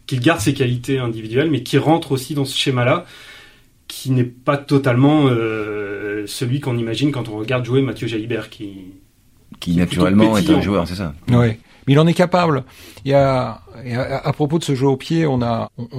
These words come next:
Speaker 3: on a vu que l'équipe de France, euh, jouait, euh, l'an passé quasiment autant au pied que l'équipe d'Angleterre. Et Sean Edwards, l'entraîneur de la défense des, des Bleus,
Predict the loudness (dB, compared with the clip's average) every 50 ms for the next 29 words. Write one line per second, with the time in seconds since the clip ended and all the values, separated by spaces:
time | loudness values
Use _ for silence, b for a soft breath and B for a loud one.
0 | -6 -2 0 2 2 2 0 -2 -4 -4 -6 -4 -2 -2 -2 -2 -2 -2 -2 -2
1 | -2 -2 -2 -2 -2 -2 -4 -6 -6 -4 -2 -2 0 0 0 0 -2 -2 -2 -2
2 | -4 -4 -4 -4 -4 -2 -2 0 2 2 2 2 2 0 -2 -2 -2 -2 -4 -4
3 | -4 -6 -8 -6 -4 -2 -2 -2 -2 -4 -4 -4 -4 -4 -4 -6 _ _ _ _
4 | _ -8 -4 0 2 2 2 4 4 4 2 2 0 -2 -4 -6 -6 -4 -4 -2
5 | -2 -2 -2 -2 -2 -2 -2 -4 -4 -4 -4 -6 -6 -6 -8 -8 -8 -8 -6 -6
6 | -4 -4 -2 -2 -2 -2